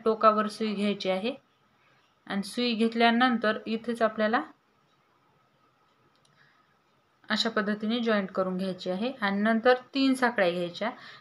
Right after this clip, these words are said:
एक, दोन आणि तीन. तीन साखळ्या घेतल्या, तीन साखळ्या म्हणजे आपला पहिला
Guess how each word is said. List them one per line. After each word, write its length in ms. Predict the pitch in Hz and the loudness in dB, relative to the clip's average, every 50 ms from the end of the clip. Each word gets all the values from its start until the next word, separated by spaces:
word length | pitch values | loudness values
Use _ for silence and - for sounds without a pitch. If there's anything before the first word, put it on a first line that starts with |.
| _ _ - | _ _ -10
एक, 400 | - 196 214 220 220 226 220 220 214 | -4 -2 0 2 2 0 0 -4 -12
दोन 480 | 190 190 185 202 196 196 196 208 208 196 | -12 -4 -2 -2 0 0 -2 -2 -2 -2
आणि 320 | 190 185 190 214 247 240 - - | -2 -2 -2 -2 -4 -6 -2 0
तीन. 180 | 233 208 175 165 - - - - _ _ _ - | 2 2 2 0 -6 -14 -20 -20 _ _ _ -6
तीन 200 | 247 247 247 247 | -2 -2 0 0
साखळ्या 360 | 233 240 254 240 240 240 233 226 | 0 0 0 2 4 4 4 4
घेतल्या, 480 | 226 226 226 202 - 214 214 214 208 | 2 2 -2 -6 -6 -2 0 0 0
तीन 340 | 208 208 233 240 247 240 226 | 0 0 -2 -2 -2 -2 0
साखळ्या 320 | 233 233 226 233 226 220 | 0 0 2 4 4 4
म्हणजे 260 | 220 226 220 220 247 285 - - - - - - - - _ - | 4 4 0 -2 -4 -6 -6 -12 -20 -20 -20 -20 -20 -20 _ -4
आपला 240 | 208 196 202 226 226 | -4 -4 4 4 4
पहिला 360 | 220 226 247 254 247 254 254 | 6 6 6 6 10 8 8